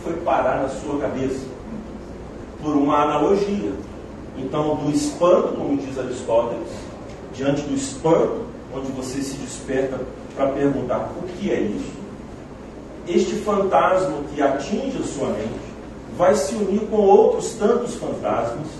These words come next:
e você vai fazer analogias e vai sair daí. É tudo, é mais complexo do que isso, mas enfim, pra vocês me entenderem, é através da analogia. Então, quem tem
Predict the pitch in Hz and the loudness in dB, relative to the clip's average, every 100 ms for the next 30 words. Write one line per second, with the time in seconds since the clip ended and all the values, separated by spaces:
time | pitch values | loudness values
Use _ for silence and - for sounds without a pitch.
0 | - - - - - - - 202 196 208 | -14 -14 -14 -12 -10 -10 -6 2 4 4
1 | 208 202 202 196 196 196 202 202 196 - | 4 4 4 6 6 6 6 6 6 2
2 | 165 139 - - - - - 180 185 180 | 0 0 0 -6 -12 -10 0 4 4 4
3 | 165 143 156 143 - - - - - - | 2 4 4 4 4 0 -4 -10 -8 -4
4 | - 151 147 143 120 127 - 123 120 120 | -4 -2 -4 -4 -2 -2 -2 -4 -2 -2
5 | 120 117 113 107 120 - - - - - | -4 -6 -8 -4 -2 -2 -4 -10 -12 -14
6 | - - - 170 202 220 202 - 170 185 | -14 -12 -4 0 4 6 4 2 0 2
7 | 202 - 170 156 143 156 - 156 170 147 | 2 0 -2 -2 2 0 0 -2 -2 -2
8 | 117 123 131 - - - - - - - | 0 0 -2 -4 -10 -14 -14 -12 -14 -14
9 | - - 180 190 190 190 190 185 - 131 | -14 -8 2 6 6 4 2 2 2 2
10 | 127 - - 135 135 139 135 160 165 120 | 2 0 2 2 2 2 0 0 -2 -4
11 | 110 - - - - 175 - 202 208 220 | -4 -6 -8 -12 -8 -6 2 4 6 4
12 | 233 - 156 139 - | 0 2 2 2 0